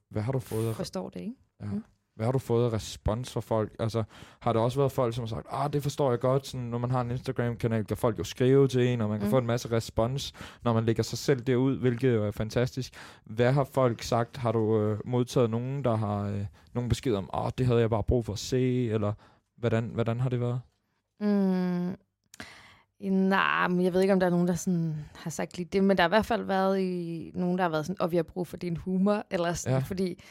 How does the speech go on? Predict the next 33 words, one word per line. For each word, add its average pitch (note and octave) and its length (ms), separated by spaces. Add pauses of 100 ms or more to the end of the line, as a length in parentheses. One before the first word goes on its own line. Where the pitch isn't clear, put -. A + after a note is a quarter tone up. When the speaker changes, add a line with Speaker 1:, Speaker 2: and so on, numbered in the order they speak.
(200)
Speaker 2:
vi A3 140
føler G3+ 260
os D#3+ 200
lidt F3 220
set F3 380 (100)
i F3 80
det, F#3 300 (280)
eller F#3+ 200
Speaker 1:
Ja. F3 60
Speaker 2:
det F3 60 (340)
er A2+ 140
der G#3 80
i G3+ 40
hvert G3+ 140
fald F#3+ 240
nogle F#3 200
få, - 180
der F3+ 180
sådan F3+ 160
nogle F3+ 160
gange F3+ 100
har F#3 60
skrevet, F#3 280
hvis F3+ 160
jeg E3 100
har D#3 100
lagt D#3+ 240
et F3 40
eller E3 120
andet E3 120
ud F3+ 160
af, D#3 220
sådan, D3+ 220